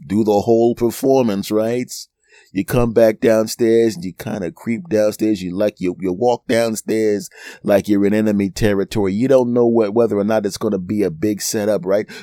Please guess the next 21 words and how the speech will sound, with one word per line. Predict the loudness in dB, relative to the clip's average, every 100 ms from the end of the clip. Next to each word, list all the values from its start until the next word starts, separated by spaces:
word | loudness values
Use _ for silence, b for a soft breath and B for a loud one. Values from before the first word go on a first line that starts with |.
| -2
Your | 0 2
presence | -2 -6 -4 -4 -6 -8 -10 -4
in | -2 0
the |
room | 0 2 0 0 0 0 0 -4 B -16 -8
might | -4 0 0
reignite | -2 -2 2 4 4 2 -2 -2 -4 -6
the | -8
fights | -8 -6 -2 -2 -2
that | -4 -4
started | -6 -4 -4 -4
before, | -4 -6
because | -6 -6 -4
when | -4 -2
you | 0
went | 0 0
upstairs, | -2 -2 -2 -2
the | -4
kids | -4 -2 -2
were | -4
fighting. | 0 0 0